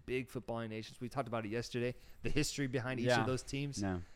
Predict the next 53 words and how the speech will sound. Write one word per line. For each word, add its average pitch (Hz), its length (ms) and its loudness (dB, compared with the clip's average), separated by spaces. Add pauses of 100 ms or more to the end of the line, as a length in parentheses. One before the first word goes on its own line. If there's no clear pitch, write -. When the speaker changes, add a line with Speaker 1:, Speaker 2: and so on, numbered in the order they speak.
Speaker 1:
It'd - 80 -6
be 139 80 4
amazing 113 400 0
to 98 80 -4
see, 98 200 -4
man. 92 300 -6
Amazing 107 300 -4
to 98 80 -4
see. - 180 -6
The 127 160 -2
intro 190 300 6
song 151 340 4
is 127 140 2
Invincible 165 500 2
by 139 160 6 (100)
Orcas. 196 580 6 (260)
That's - 180 0 (100)
Orcas, 170 380 6 (140)
O 160 260 4
R 151 260 6
K 156 400 4
A 139 240 4
S. 160 240 6 (300)
Producer 151 320 4
Brett 143 260 6
is - 140 -2
typing 135 360 2
it 110 100 0
in 113 120 -2
the 110 80 2
chat. 127 400 4 (300)
Please 143 340 8
go 135 100 8
check 135 280 2
out 127 140 4
that 117 200 2
song, 127 240 0
man. 123 140 -2
It's 107 140 -6
copyright 139 580 6
free, 147 420 4
and 117 140 -6
it's 117 140 -8
a 117 60 -2
banger, 101 420 -2
man. 98 300 -4 (320)
Argentina 143 400 0
versus 113 280 -2
France 165 320 2
final 165 240 4
would 165 100 4
be 160 120 4
dope. 165 360 6